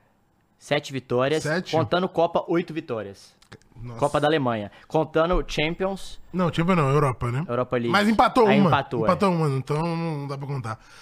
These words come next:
Speaker 2: É, mas continua invicto, trinta e blau jogos
Speaker 1: Trinta e três
Speaker 2: aí.
Speaker 1: jogos, eu acho.
Speaker 2: Pô, cara, que loucura. Eu queria entender qual que foi o pacto que o Xabi Alonso fez com esse time, porque é um bagulho surreal, assim, de, dos caras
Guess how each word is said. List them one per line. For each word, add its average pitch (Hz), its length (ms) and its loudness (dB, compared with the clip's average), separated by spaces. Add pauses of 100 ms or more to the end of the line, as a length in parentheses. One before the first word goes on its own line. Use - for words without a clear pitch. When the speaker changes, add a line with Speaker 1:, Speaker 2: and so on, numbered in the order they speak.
(300)
Speaker 2:
É, 131 440 2
mas 151 240 4
continua 214 420 4
invicto, 240 400 4
trinta 226 340 4
e 220 40 6
blau 190 380 4
jogos 175 400 4
Speaker 1:
Trinta 175 160 2
e - 20 2
três 151 120 2
Speaker 2:
aí. 139 40 -2
Speaker 1:
jogos, - 240 -2
eu 117 80 -6
acho. 104 120 -8
Speaker 2:
Pô, 277 160 4
cara, 254 240 0
que - 160 -8
loucura. 254 600 0
Eu 202 120 2
queria 277 240 2
entender 254 600 0 (440)
qual 247 240 4
que - 120 -2
foi 240 180 2
o 254 80 2
pacto 175 580 2
que - 100 -6
o - 20 -2
Xabi 202 240 2
Alonso 175 400 0
fez 135 500 0
com - 120 -4
esse 147 180 -2
time, 123 580 2 (400)
porque 208 600 2 (180)
é 170 60 4
um 208 100 4
bagulho 226 340 4
surreal, 208 760 6
assim, 147 360 0 (600)
de, 147 720 4
dos 143 220 2
caras 180 600 4